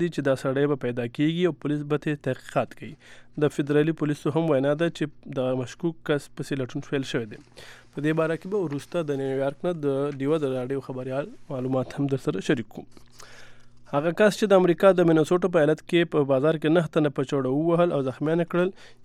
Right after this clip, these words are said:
یو دوه ویشت کلن سومالیایي امریکایي و. په امریکا کې د سومالي امریکایي ټولنې مشر د امریکا غږ سره خبرو کې ویلي دي چې مشکوک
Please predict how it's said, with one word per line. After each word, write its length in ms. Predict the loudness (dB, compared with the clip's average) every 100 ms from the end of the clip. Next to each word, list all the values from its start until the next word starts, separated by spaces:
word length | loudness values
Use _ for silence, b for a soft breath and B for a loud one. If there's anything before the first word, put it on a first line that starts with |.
| -2 2
یو 100 | 2 2 0
دوه 100 | -2
ویشت 120 | -2 -2
کلن 220 | 0 0 0
سومالیایي 600 | -2 -2 -2 0 -2 -2 -4
امریکایي 420 | -4 -4 -4 -6
و. 40 | -14 -20 -16 -8
په 80 | -6
امریکا 280 | -4 0 0
کې 180 | 0 -4
د 60 | -2
سومالي 340 | -2 0 0 0
امریکایي 400 | -2 -4 -4 -2 -2
ټولنې 420 | -2 -2 -2 -2 -2
مشر 260 | -2 -4 -4
د 80 | -4
امریکا 240 | -4 -4
غږ 160 | -6 -8
سره 120 | -8
خبرو 240 | -6 -6 -4
کې 160 | -4
ویلي 100 | 0 -2
دي 40 | -2
چې 80 | -6 B B B _ -2
مشکوک 520 | -2 -14 _ -4